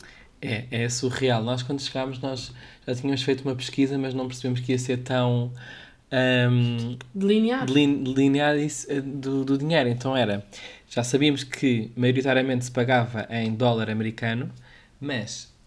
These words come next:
Speaker 1: não tínhamos percebido ainda bem a dinâmica. Então, dólar americano é para pagar, ahm,
Speaker 2: À unidade.
Speaker 1: à unidade, do género, vinte dólares, vinte e cinco dólares. Mas depois, tudo o que for cêntimos ou trocos,
Speaker 2: Sim.
Speaker 1: é tudo,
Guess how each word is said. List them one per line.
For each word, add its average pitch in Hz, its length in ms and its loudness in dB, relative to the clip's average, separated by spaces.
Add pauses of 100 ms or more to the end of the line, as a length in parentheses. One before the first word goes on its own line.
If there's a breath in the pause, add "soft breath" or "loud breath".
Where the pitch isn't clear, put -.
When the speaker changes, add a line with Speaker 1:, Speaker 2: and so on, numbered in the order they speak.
(220)
Speaker 1:
não 143 180 -6
tínhamos 147 400 -4
percebido 139 320 2
ainda 143 280 2
bem 139 260 -2
a 143 40 -2
dinâmica. 127 460 -2
Então, 120 400 -4 (400 loud breath)
dólar 160 260 2
americano 120 600 0 (260)
é - 80 -8
para 123 120 -6
pagar, 139 600 2 (200)
ahm, 143 440 0
Speaker 2:
À 202 120 0
unidade. 214 380 2
Speaker 1:
à 135 80 4
unidade, 147 440 2
do 117 60 -4
género, 113 360 -4
vinte 143 260 0
dólares, 107 360 -2
vinte 147 160 -6
e - 20 -16
cinco 151 160 -4
dólares. 107 360 -4 (400 loud breath)
Mas 151 140 -4
depois, 143 280 2
tudo 170 220 -4
o - 20 -2
que - 80 -16
for 147 140 0
cêntimos 127 720 -4
ou 123 100 0
trocos, 123 720 -2
Speaker 2:
Sim. - 320 4
Speaker 1:
é - 60 6
tudo, 170 540 0